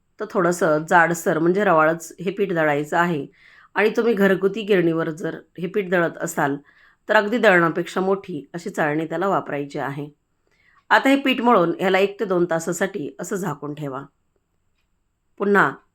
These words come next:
सांडगे बनवत असताना असं हाताला थोडासा पाण्याचा हात, तेलाचा हात घेऊन असे सांडगे तोडून घ्यायचे आहेत. हे सांडगे तुम्ही प्लॅस्टिकच्या पेपरवर घाला किंवा सुती कापडावर घाला किंवा असं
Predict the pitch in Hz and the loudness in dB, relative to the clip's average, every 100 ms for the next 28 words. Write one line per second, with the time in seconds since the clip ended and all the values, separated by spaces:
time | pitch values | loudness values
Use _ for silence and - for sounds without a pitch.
0 | - - 185 170 196 185 151 151 - 160 | -8 2 2 4 2 2 0 -2 -8 -6
1 | 190 165 139 - _ _ _ - 185 220 | -2 -2 -4 -8 _ _ _ -16 -10 -4
2 | 202 156 165 160 185 175 196 - 151 147 | -4 -2 -4 -2 -4 -4 -4 -2 -2 -2
3 | 151 170 170 139 - - 160 147 156 175 | -6 -4 -2 -4 -8 -10 -6 -6 -4 -4
4 | 165 165 190 139 - _ _ _ _ - | -4 -4 -4 -6 -10 _ _ _ _ -12
5 | 170 208 175 147 156 170 160 151 151 151 | -8 0 0 0 -2 -4 -4 -4 -4 -6
6 | 139 143 143 139 _ _ _ _ _ _ | -6 -6 -8 -10 _ _ _ _ _ _
7 | _ - 262 269 233 226 233 226 226 202 | _ -6 2 2 4 0 0 0 0 2
8 | 180 - 196 - 214 196 196 170 170 165 | 2 0 -6 -4 -2 0 0 -2 -2 -2
9 | 165 170 151 135 143 - 170 170 165 170 | -2 -2 -2 -2 -4 -8 -4 -2 -2 -4
10 | 180 208 180 156 151 151 160 156 135 139 | -6 -2 -2 -2 -2 -2 -2 -4 -6 -6
11 | 175 175 175 | -2 -2 -2